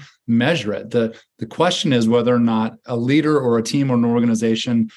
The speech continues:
is committed to, if they're courageous enough to do the assessment necessary in order to define their current level of trust, and then have the organizational discipline and oftentimes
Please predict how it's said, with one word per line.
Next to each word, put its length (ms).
is 160
committed 480
to, 480
if 140
they're 140
courageous 640
enough 320
to 400
do 280
the 160
assessment 560
necessary 600
in 80
order 200
to 140
define 400
their 140
current 380
level 240
of 80
trust, 480
and 200
then 300
have 240
the 100
organizational 720
discipline 680
and 420
oftentimes 840